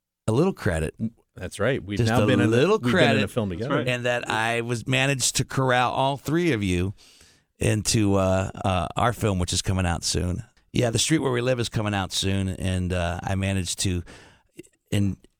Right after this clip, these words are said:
Speaker 1: ask, and you guys in-, indulged us, uh, with, uh,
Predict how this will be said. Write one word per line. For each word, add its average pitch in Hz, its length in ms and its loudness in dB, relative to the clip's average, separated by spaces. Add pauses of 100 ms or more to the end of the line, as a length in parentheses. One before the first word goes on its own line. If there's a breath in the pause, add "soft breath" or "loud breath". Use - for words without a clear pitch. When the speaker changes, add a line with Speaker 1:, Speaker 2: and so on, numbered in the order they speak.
(160)
Speaker 1:
ask, 117 560 0 (160)
and 98 180 0
you 101 100 -2
guys 95 320 0
in-, 98 200 -2
indulged 92 800 -2
us, - 380 0 (240)
uh, 87 220 0
with, 87 260 -2
uh, 90 300 -2